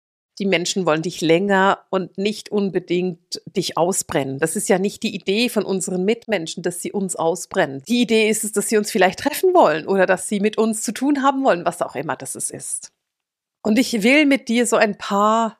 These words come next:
Möglichkeiten anschauen, wie du zum Beispiel klare Grenzen setzen kannst, die liebevoll sind, aber die dir helfen zu überlegen,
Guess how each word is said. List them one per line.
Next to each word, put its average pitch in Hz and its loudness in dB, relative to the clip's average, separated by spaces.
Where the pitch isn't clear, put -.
Möglichkeiten 214 2
anschauen, 220 2
wie 233 -2
du 240 0
zum 214 -4
Beispiel 208 0
klare 202 -2
Grenzen 220 -2
setzen 156 -2
kannst, 208 -2
die 214 -2
liebevoll 247 0
sind, 220 -4
aber 196 4
die 220 -2
dir 214 4
helfen 226 2
zu - -6
überlegen, 220 -2